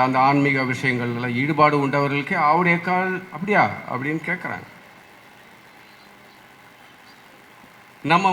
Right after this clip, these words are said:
வந்து எதெல்லாம் ஓன் பண்ணிக்கிறோம் அப்படிங்கிறதுல தான் நம்முடைய பெருமை இருக்கு. ஏன் நம்ம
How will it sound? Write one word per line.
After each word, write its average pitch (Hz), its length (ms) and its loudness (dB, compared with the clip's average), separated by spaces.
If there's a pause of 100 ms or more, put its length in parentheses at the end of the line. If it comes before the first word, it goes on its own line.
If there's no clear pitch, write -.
வந்து 190 220 -4 (320)
எதெல்லாம் 196 480 2 (600)
ஓன் 254 240 6
பண்ணிக்கிறோம் 120 580 2
அப்படிங்கிறதுல 123 760 4
தான் 135 160 2
நம்முடைய 113 360 0
பெருமை 117 380 2
இருக்கு. - 260 -12 (2250)
ஏன் 277 240 8 (320)
நம்ம 160 160 -2